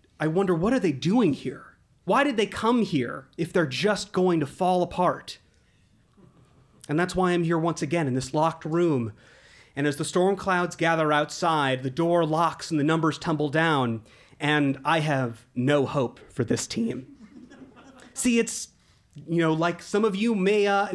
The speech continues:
m-, may, uh, have some, uh, connection to when the weather gets bad in Saint Louis, people just cancel events. And they just turn tail. And this was the case. Just before the last team of the day, a team of ten calls and says, "We're canceling because of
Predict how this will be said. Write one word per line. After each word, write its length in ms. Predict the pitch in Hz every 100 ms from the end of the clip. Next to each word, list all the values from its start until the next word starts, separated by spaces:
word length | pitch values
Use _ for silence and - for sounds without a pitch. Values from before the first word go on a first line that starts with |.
| 190
m-, 100 | 180
may, 140 | 190 202
uh, 400 | 208 - 170 175
have 320 | 165 202 190
some, 340 | - 214 202 202
uh, 180 | 170 175
connection 540 | 190 208 247 - 170
to 240 | - 160 156 -
when 140 | 185 180
the 60 |
weather 260 | 160 220 247
gets 180 | 214 214
bad 280 | 202 233 220
in 80 |
Saint 260 | 190 214 220
Louis, 240 | 247 165
people 300 | - 240 214
just 300 | 151 175 175
cancel 500 | - 254 294 - 302
events. 600 | 285 320 320 165 - - - - - - - - - -
And 120 | 214
they 100 | 233
just 380 | - 226 - -
turn 260 | 294 330
tail. 540 | 285 277 233 165 127 123 - - - - - - - - - - -
And 160 | 196 262
this 160 | -
was 300 | 262 269 247
the 80 | 226
case. 560 | 233 226 196 135 - -
Just 440 | 233 214 - 151
before 280 | 165 185 185
the 100 | 180
last 500 | 180 220 233 - -
team 340 | - 254 233 208
of 80 |
the 80 | 180
day, 320 | 135 202 208
a 60 | 196
team 280 | - 214 190
of 120 | 185
ten 280 | - 196 185
calls 320 | 180 170 165
and 80 | 156
says, 340 | 170 151 135
"We're 180 | 156 160
canceling 540 | 160 190 175 175 160 139
because 320 | 143 165 135
of 200 | 123